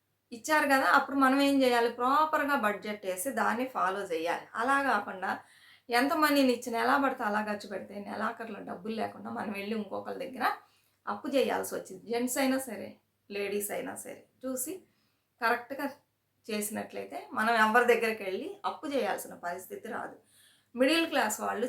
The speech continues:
జాగ్రత్తగా బడ్జెట్ అనేది వెయ్యాలండి. ఎందుకంటే మనకు ఓహో అని మంత్లీ ల్యాక్స్‌లో శాలరీ ఉండదు, ఏదో వస్తుంది. అందునే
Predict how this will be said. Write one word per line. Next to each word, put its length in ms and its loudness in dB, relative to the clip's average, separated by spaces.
జాగ్రత్తగా 580 -2
బడ్జెట్ 460 -8
అనేది 320 -6
వెయ్యాలండి. 640 -4
ఎందుకంటే 380 4
మనకు 200 0
ఓహో 280 -4
అని 120 -2
మంత్లీ 440 -2
ల్యాక్స్‌లో 420 -2
శాలరీ 360 -4
ఉండదు, 260 -14
ఏదో 120 -8
వస్తుంది. 360 -10
అందునే 260 -8